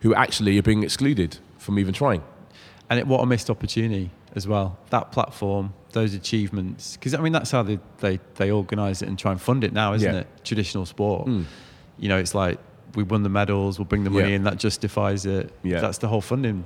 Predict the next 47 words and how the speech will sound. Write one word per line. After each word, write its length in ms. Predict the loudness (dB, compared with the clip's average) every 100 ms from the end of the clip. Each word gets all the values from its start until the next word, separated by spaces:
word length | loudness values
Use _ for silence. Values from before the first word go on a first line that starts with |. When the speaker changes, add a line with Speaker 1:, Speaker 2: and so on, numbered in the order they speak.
| -6
Speaker 2:
process, 460 | 0 2 2 0 0
isn't 200 | 2 4
it? 200 | 4 2
So, 300 | 0 2 0 -6 -16 -20 -20 -6
for 140 | 2
them 160 | 4 4
to 120 | 2
have 280 | 2 2 2
that 200 | 2 0
platform 680 | -2 -4 -2 -2 0 0 -4 -8
and 280 | -4 -4 -4 -8 -6
not 360 | 0 0 0
be 100 | 0
able 220 | 0 0 -4
to 140 | -4
capitalize 600 | -2 -2 -2 -2 -2 -2
on 60 | 2
Speaker 1:
Yeah, 140 | 4
Speaker 2:
that. 60 | 4
Speaker 1:
I 40 |
mean, 200 | 4 4
you 80 | 4
know, 240 | 4 6 4
I 40 |
think 320 | 4 0 2
it's, 420 | 0 0 -8 -12 -16 -20 -20 -20 -20 -20 -20 -20 -20 -4
you 120 | 2
know, 320 | 6 6 4 0 -10 -10 2
there's 180 | 2 6
no, 240 | 6 6
no, 240 | 6 6 6
there's 220 | 6 6
no 220 | 8 8
one 220 | 8 8
who 100 | 8
can 160 | 6 4
sit 300 | 4 2 4
there 220 | 4 4
in 140 | 4 4
the 80 | 6
running 240 | 6 4
industry 600 | 2 0 0 2 4 2 -4 -20 -20 -4
and 180 | 0 0
say 320 | 2 4 6
that, 360 | 6 6 4 -2 -18 -20 -20 -2
you 120 | 4
know, 360 | 6 4 2 -2